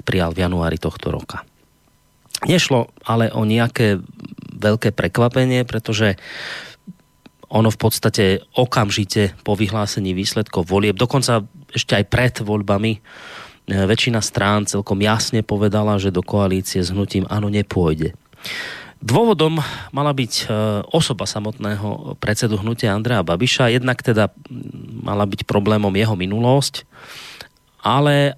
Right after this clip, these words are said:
zároveň aj ten dôvod, že práve tento pán aktuálne čelí podozreniam z podvodu v kauze Čapí hnízdo, v rámci ktorej sa mal podľa týchto obvinení neoprávnene obohatiť,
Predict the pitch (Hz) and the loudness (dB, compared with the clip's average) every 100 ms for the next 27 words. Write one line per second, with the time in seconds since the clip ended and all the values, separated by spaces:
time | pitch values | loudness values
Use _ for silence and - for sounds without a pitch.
0 | - 143 160 147 143 - 113 110 120 117 | -2 2 4 2 0 0 -2 0 0 2
1 | 92 95 120 117 107 104 98 95 90 - | 2 4 4 2 0 2 2 2 -2 -6
2 | - - - - 110 107 120 - 95 101 | -14 -20 -12 0 2 2 2 0 0 2
3 | 101 - 104 95 90 92 87 - 98 104 | 0 -2 0 0 0 -2 -2 2 2 2
4 | - 92 98 95 90 90 85 82 - 117 | 2 0 2 0 -2 -2 -2 -4 0 0
5 | 113 110 95 - - 92 92 85 101 - | 0 -2 -2 -6 -4 -2 0 0 -2 -2
6 | 87 85 92 127 120 110 - 90 92 - | -4 0 0 0 0 0 0 -4 -4 -8
7 | - 92 87 85 95 101 101 - - - | -4 -2 -2 -2 2 2 2 -6 -18 -16
8 | - - - - - 104 101 95 113 98 | -16 -14 -16 -16 -6 -2 -2 -2 -2 0
9 | 101 113 107 107 104 110 135 139 101 95 | 2 2 2 2 2 0 0 -2 0 0
10 | 101 95 95 95 95 92 95 | 0 0 0 2 0 0 -2